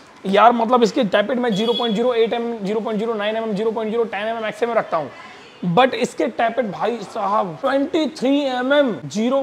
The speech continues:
पॉइंट ट्वेंटी थ्री एम एम, इसके टैपिट रख रखे हैं। exhaust कितना ज़्यादा आवाज़ करेगा। और इसका जो inlet वाला, मतलब जो inlet वाला, एक दो, दो टैपिट होते हैं,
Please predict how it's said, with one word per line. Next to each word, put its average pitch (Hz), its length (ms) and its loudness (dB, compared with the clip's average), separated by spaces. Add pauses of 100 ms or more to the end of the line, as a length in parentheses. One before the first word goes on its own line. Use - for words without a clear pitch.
पॉइंट 247 280 -2
ट्वेंटी 226 300 -4
थ्री 233 240 -2
एम 226 220 0
एम, 254 120 -2
इसके - 180 -2
टैपिट 220 300 4
रख 202 80 0
रखे 214 200 0
हैं। 233 140 0
exhaust 196 560 -4 (440)
कितना 262 320 0
ज़्यादा 254 200 2
आवाज़ 226 280 0
करेगा। 202 340 -2 (320)
और 233 200 6
इसका 285 420 2
जो - 140 2
inlet 226 360 2
वाला, 233 220 4
मतलब 214 360 -2
जो 185 280 0
inlet 208 240 2
वाला, 220 160 4
एक 202 180 0
दो, 247 180 8
दो 220 200 6
टैपिट 220 280 4
होते 170 200 0
हैं, 139 120 -4